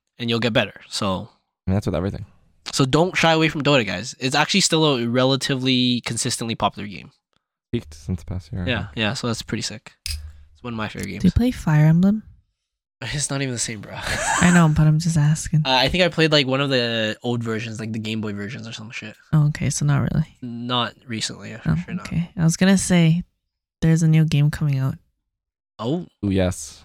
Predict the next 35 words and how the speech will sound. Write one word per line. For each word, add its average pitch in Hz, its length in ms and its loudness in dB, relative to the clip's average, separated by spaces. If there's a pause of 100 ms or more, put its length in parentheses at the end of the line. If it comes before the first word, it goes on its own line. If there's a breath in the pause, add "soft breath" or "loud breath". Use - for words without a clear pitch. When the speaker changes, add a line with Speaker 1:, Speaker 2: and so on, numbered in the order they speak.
(140)
Speaker 2:
It's, - 220 -12
uh, 90 320 0
coming 98 200 2
out 92 40 -2
for - 60 -4
the - 80 0
Speaker 3:
In 170 60 6
Speaker 2:
Switch, - 340 2
I 147 160 4
think, - 60 2
Speaker 3:
January. 147 400 4
Speaker 2:
next - 600 -6
year? 127 300 -4
Yeah. - 80 -6
Speaker 1:
Fire 135 300 4
Emblem 190 400 -2
specific? 233 540 -4
Speaker 3:
Yeah. - 240 -4 (120)
Speaker 2:
Yeah, 87 80 -4
yeah. 69 280 -6
Speaker 3:
Tears 160 480 2
of 156 100 0
the - 80 -4
Ki-, - 320 -12
oh, 151 40 2
no, 135 180 2
no, 101 180 0
that's 127 280 -4
Legend 135 280 0
of 123 80 -2
Zelda. 123 280 -4 (640 soft breath)
Fire 160 200 2
Emblem 170 280 4
is 151 280 -2 (340)
Chain, 135 760 -2